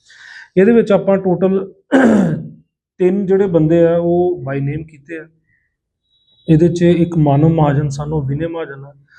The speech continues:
ਦੂਸਰਾ ਇੱਕ ਜਿਹੜਾ ਇਹ ਪ੍ਰਾਈਵੇਟ ਜਿਹੜਾ ਇਹ ਪੈਲੇਸ ਆ, ਉਹਦਾ ਓਨਰ ਹੈ,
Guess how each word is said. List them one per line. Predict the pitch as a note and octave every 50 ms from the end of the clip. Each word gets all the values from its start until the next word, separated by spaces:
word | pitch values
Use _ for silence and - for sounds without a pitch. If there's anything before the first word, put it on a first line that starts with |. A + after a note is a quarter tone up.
| - - - - - _ _ _ -
ਦੂਸਰਾ | C3+ D3+ D#3+ D#3+ E3 E3+ E3+ E3+ E3+ E3+
ਇੱਕ | D#3 D#3 D#3 D#3 - E3
ਜਿਹੜਾ | D3 D#3+ D#3 D#3+ D#3+ E3 E3 D#3+ D#3+
ਇਹ | D3+
ਪ੍ਰਾਈਵੇਟ | C#3 - - D3 C#3 C#3+ D3 D3+ D3 D3 - D#3+
ਜਿਹੜਾ | D3+ D3 C#3+ D3 D3 D#3 D3+
ਇਹ | D#3 D3+
ਪੈਲੇਸ | D3+ C#3+ C3 C3 C#3 C3 C#3 D#3
ਆ, | D3
ਉਹਦਾ | D3 C#3+ D#3 D3+
ਓਨਰ | D3 C3+ C3+ C3+ C#3+ D#3 C#3+ D#3+ E3
ਹੈ, | E3+